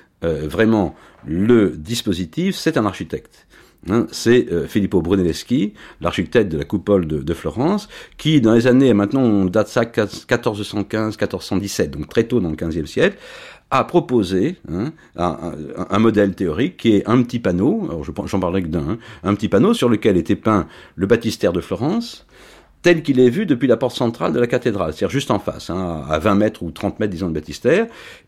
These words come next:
Et pour démontrer la vérité de sa peinture géométrique, eh bien, il ne fallait pas regarder d'un côté le panneau et en face le baptistère, mais il avait pratiqué un trou à l'intérieur de ce petit panneau,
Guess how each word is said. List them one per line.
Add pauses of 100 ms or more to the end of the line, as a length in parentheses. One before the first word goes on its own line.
Et
pour
démontrer
la
vérité
de
sa
peinture
géométrique, (300)
eh
bien,
il
ne
fallait
pas
regarder (320)
d'un
côté
le
panneau
et
en
face
le
baptistère, (300)
mais
il
avait
pratiqué
un
trou (220)
à
l'intérieur
de
ce
petit
panneau,